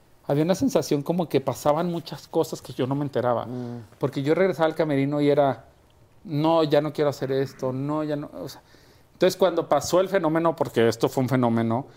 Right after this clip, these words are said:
Speaker 1: y, eh, un mi-, un viernes a las seis de la mañana estrenó, y estábamos el viernes a las seis de la tarde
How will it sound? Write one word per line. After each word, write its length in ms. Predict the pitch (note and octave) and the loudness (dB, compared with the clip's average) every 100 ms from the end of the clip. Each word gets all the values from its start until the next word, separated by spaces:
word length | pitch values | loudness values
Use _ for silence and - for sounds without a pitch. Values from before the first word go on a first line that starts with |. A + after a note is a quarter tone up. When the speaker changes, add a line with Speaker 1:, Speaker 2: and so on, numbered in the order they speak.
| _ _ - | _ _ -2
Speaker 1:
y, 180 | C#3 B2 | 2 4
eh, 220 | B2 B2+ - _ _ | 4 0 -8 _ _
un 500 | C#3+ C3+ C#3+ D3 D3 | 0 2 2 0 0
mi-, 260 | D3 C#3+ D3+ - | 2 2 0 -2
un 420 | C#3 C#3 C#3+ C#3 | 0 2 2 2
viernes 600 | C#3 C#3+ C#3 D3 C#3+ - | 4 6 4 2 0 2
a 60 | B2 | 2
las 220 | A2+ G#2+ | 2 0
seis 380 | - - C3 B2+ | -8 -4 -2 0
de 100 | C3+ | 0
la 80 | C3+ | 0
mañana 340 | B2 B2+ B2+ | -2 -4 -4
estrenó, 440 | C3 C3+ C3 B2+ C#3 - - _ _ _ | -6 -6 -4 -4 -6 -16 -20 _ _ _
y 100 | D#3 | 0
estábamos 480 | B2+ - D3 E3 D#3+ | 2 2 2 0 0
el 160 | D3+ C3+ | 2 4
viernes 420 | D3+ D3 D#3+ D#3+ | 4 4 2 2
a 80 | D3 | 2
las 180 | B2+ - | 0 2
seis 260 | D#3 D3 | 2 2
de 80 | D#3+ | 2
la 160 | D#3 C3+ | 2 2
tarde 480 | C#3 B2+ C3+ B2+ | 2 2 -2 -4